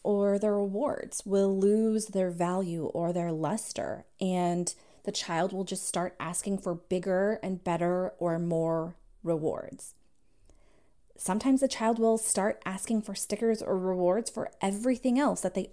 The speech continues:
already do that was never an issue. For example, maybe you give your child a sticker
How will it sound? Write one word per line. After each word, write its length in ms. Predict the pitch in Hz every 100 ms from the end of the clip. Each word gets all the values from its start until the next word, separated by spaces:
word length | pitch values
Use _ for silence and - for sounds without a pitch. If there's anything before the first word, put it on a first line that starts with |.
| -
already 540 | 190 202 214 214 214
do 280 | 190 196 202
that 200 | 220 185
was 180 | 190 185
never 580 | 175 175 165 180 175 175
an 200 | - 170 -
issue. 540 | 165 - - - - - - - - - -
For 160 | - 190
example, 480 | 180 185 185 185 196
maybe 380 | 185 175 175
you 220 | 208 220 208
give 280 | 196 180
your 100 | 185
child 500 | 180 - 170 170 165 -
a 220 | 170 170
sticker 480 | - 175 165 135